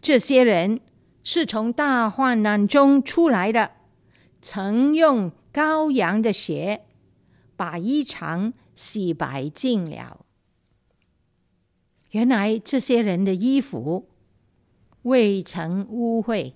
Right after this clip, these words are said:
不是因为他们比别人圣洁啊，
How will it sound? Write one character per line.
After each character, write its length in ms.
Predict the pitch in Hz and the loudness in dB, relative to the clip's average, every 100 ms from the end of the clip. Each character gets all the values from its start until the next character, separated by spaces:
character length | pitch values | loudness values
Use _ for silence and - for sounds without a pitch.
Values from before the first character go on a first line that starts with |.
| _ _ _ _ _ _ _ _ _ _ _ _ | _ _ _ _ _ _ _ _ _ _ _ _
不 140 | 330 320 | 0 2
是 140 | 294 | 2
因 160 | 277 269 | 2 2
为 120 | 233 | 2
他 240 | - 226 | 0 0
们 360 | 226 180 202 208 _ _ _ | 0 -2 -4 -6 _ _ _
比 240 | 247 220 202 | -8 -6 -4
别 420 | 196 185 202 233 | -2 0 2 2
人 520 | 226 180 185 208 214 | 2 2 2 0 -2
圣 380 | - - 240 185 | -6 0 0 0
洁 220 | 156 135 151 | -4 -6 -6
啊， 220 | 127 | -10